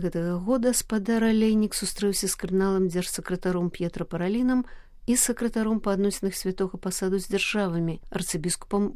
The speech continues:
Полам Рычардам Галахерам. Былі абмеркаваны актуальныя пытанні двухбаковага супрацоўніцтва, уключаючы ход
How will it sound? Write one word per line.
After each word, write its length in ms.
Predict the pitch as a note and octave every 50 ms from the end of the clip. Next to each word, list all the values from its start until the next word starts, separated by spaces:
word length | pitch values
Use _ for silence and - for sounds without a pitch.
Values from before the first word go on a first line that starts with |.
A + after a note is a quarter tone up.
| -
Полам 400 | - F3+ F3 F3 F3 F#3 F#3+ F#3
Рычардам 560 | F3+ E3 - - - D#3+ D#3+ D#3+ F3 F3 F3+
Галахерам. 640 | F3 F3+ E3+ E3 D3+ D3+ - - - - D#3 D3+ D#3 - - - - - - -
Былі 320 | G3 F#3 F#3+ F#3+ G3 F#3
абмеркаваны 640 | E3+ F3+ F#3 F3+ - - G3 G3+ A3+ A#3 A3+ A3 A3
актуальныя 480 | G#3+ - - G3+ G#3 G#3 G3+ G3+ G#3
пытанні 480 | F#3+ - G3 F#3+ - A3+ A#3 A#3 A#3 A3+
двухбаковага 720 | G3 G#3 G#3 G3+ F#3+ G3+ G3 G3 - A3 G3+ G3 G3+ G3 G#3+ G3+
супрацоўніцтва, 960 | - G#3 F#3 - G#3 G3+ - - A3+ G3 F#3 F3 F3 E3 - - - E3 D#3+
уключаючы 640 | - F3 E3+ F3 - - G#3+ G3+ G3 F#3 - - F#3
ход 320 | - - G3+ F#3+ F#3 -